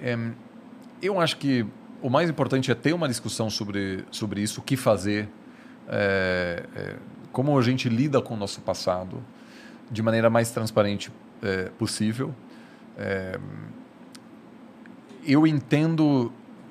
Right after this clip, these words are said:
é, em, em algum, que realmente essa decisão de, de, de, de tirar as estátuas na Bélgica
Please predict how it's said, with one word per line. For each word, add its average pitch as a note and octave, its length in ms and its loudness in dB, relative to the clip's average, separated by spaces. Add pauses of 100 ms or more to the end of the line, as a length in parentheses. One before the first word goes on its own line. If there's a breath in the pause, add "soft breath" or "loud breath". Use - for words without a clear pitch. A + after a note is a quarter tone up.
(300)
é, B2 320 0 (260)
em, B2 240 0
em A#2+ 60 4
algum, A#2 280 2
que A#2 360 0
realmente A#2+ 420 2
essa A#2 240 4
decisão A2+ 520 -2
de, G2+ 560 -2 (180)
de, F#2 560 -8 (200)
de, G2 140 -10
de F#2+ 200 -10
tirar G#2+ 300 2
as G#2+ 100 0
estátuas G2+ 520 -2
na G2+ 80 0
Bélgica G2 680 2